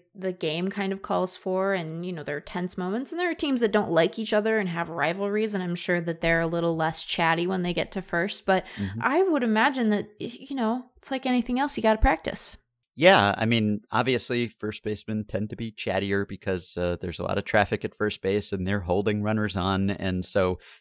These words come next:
Speaker 2: there are many articles that, uh, I could link to a few on the show page about what exactly do they talk about during these
Speaker 1: Right.
Speaker 2: conversations. But I don't know if that means that the position selects for affability or whether it just encourages it, because it's awkward to stand there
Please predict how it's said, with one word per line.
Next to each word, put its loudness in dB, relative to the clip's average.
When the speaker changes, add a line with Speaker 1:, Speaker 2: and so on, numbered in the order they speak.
Speaker 2:
there 2
are 4
many 6
articles 2
that, -6
uh, 2
I -2
could -8
link -4
to -4
a -4
few -2
on 0
the -4
show 2
page -2
about -4
what -2
exactly -2
do -4
they -4
talk -2
about -6
during -4
these 0
Speaker 1:
Right. 4
Speaker 2:
conversations. -4
But 4
I 6
don't 10
know 6
if 0
that 6
means 4
that -2
the -2
position 0
selects 2
for 6
affability 4
or 0
whether 2
it -4
just -4
encourages 2
it, -4
because -6
it's -10
awkward -4
to -4
stand -4
there -2